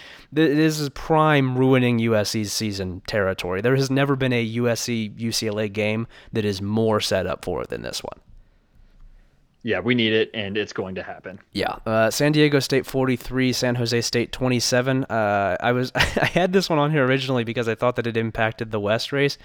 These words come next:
Speaker 1: It doesn't at all. It <laughs> literally does not affect the, the West race even a little bit. Um, I, <laughs> I do want to, uh, bo-, both of these teams still need Fresno State to, to lose out, basically. And if that happens, then they would have a chance. But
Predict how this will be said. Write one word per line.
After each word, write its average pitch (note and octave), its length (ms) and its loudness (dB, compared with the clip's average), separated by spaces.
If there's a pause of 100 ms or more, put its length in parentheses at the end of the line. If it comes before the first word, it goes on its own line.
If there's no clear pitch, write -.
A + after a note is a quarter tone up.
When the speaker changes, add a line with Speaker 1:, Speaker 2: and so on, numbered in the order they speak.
(120)
Speaker 1:
It A2+ 100 -4
doesn't C3 340 2
at A2 140 2
all. G#2+ 280 4
It A#2+ 180 -4
<laughs> - 360 2
literally A3 360 8
does F3 340 2
not D#3 220 6
affect C#3 360 2
the, B2 240 0
the A#2+ 120 -6
West A#2 320 0
race A2 320 -2 (420)
even D3 300 4
a B2 40 0
little A#2+ 260 -2
bit. G#2 320 -2 (380)
Um, G2 680 -2
I, B2 100 2
<laughs> - 400 2
I E3 40 4
do D3 220 2
want C#3 260 2
to, C3 320 2
uh, A#2 200 2 (380)
bo-, C3 200 4
both C#3 300 2
of C3+ 80 -4
these B2+ 180 0
teams A#2+ 240 0
still A#2+ 240 0
need A2 320 -2 (320)
Fresno G#2+ 380 0
State - 340 -2
to, F#2+ 360 -2
to A2+ 140 -2
lose F#2+ 320 -4
out, - 240 -4
basically. D2+ 460 -6
And D2+ 80 -8
if - 80 -12
that G2 160 -2
happens, F#2+ 340 -6
then F2 120 -8
they F2 80 -8
would C#2 100 -10
have - 100 -8
a - 60 -12
chance. - 280 -12
But G#2+ 200 -4